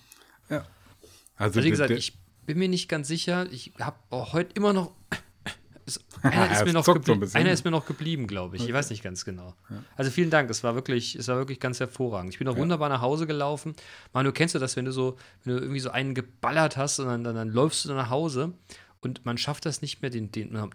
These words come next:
Speaker 2: wenn du gehst, rollst du ja den Fuß ab, nicht? Wenn du das
Speaker 1: Ja.
Speaker 2: Gefühl hast, dein Fuß ist so wie so eine
Speaker 1: <laughs> So,
Speaker 2: Fliegenklatsche.
Speaker 1: so
Speaker 2: Genau,
Speaker 1: Patsch.
Speaker 2: genau.
Speaker 1: Patsch.
Speaker 2: Wie so, genau, wie so eine
Speaker 1: <laughs>
Speaker 2: Fliegenklatsche da unten geht. Kennst du das?
Speaker 1: Okay.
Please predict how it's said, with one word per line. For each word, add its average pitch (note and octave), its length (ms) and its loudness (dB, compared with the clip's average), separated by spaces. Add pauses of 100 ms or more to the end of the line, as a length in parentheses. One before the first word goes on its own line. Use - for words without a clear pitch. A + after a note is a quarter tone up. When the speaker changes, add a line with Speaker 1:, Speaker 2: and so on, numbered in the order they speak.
(120)
Speaker 2:
wenn A#2+ 100 -6
du A2+ 100 -4
gehst, C#3 320 -4
rollst B2+ 480 0
du C#3+ 40 -4
ja B2+ 180 -2
den A#2+ 140 -2
Fuß F#3+ 360 -4
ab, - 280 -14
nicht? C3+ 280 -8 (1200)
Wenn A#2 120 -6
du A#2+ 40 0
das A2+ 140 0
Speaker 1:
Ja. G#2+ 60 2
Speaker 2:
Gefühl A#2 180 6
hast, D3+ 160 4
dein B2 140 4
Fuß F3+ 320 0
ist D#3 140 -2
so D3 120 -6
wie D#3 60 0
so D#3 100 -2
eine D#3 100 12
Speaker 1:
<laughs> D#3 60 -4
So, C3+ 80 8
Speaker 2:
Fliegenklatsche. C3 800 6 (140)
Speaker 1:
so - 120 0 (600)
Speaker 2:
Genau, E3 240 8
Speaker 1:
Patsch. G#2+ 300 6
Speaker 2:
genau. C3+ 240 4 (300)
Speaker 1:
Patsch. A2+ 260 8
Speaker 2:
Wie D#3+ 80 2
so, E3+ 140 0 (140)
genau, C3+ 280 8
wie - 60 2
so E3+ 80 4
eine D#3+ 100 2
Speaker 1:
<laughs> A2+ 80 0
Speaker 2:
Fliegenklatsche E3 720 0
da A2+ 80 -2
unten A2+ 260 -6
geht. C3+ 360 -6
Kennst F#3 220 2
du A#2+ 40 -2
das? A#2+ 240 2
Speaker 1:
Okay. B2 120 -8